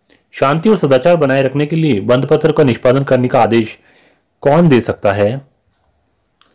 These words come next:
तो number तीन इसका सही answer है, सत्र न्यायाधीश या न्यायिक मजिस्ट्रेट फर्स्ट क्लास।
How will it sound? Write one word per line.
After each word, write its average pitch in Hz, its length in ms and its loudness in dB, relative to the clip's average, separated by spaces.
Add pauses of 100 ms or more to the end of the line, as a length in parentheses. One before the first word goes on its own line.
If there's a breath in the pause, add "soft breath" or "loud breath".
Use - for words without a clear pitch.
(260)
तो 120 60 0
number 113 340 2
तीन 139 380 -4
इसका 151 240 -2
सही 139 200 0
answer 131 260 0
है, 143 420 0 (680 soft breath)
सत्र 151 340 0
न्यायाधीश 175 560 0
या 143 100 2
न्यायिक 120 260 0
मजिस्ट्रेट 127 300 -4
फर्स्ट - 260 -4
क्लास। - 480 -2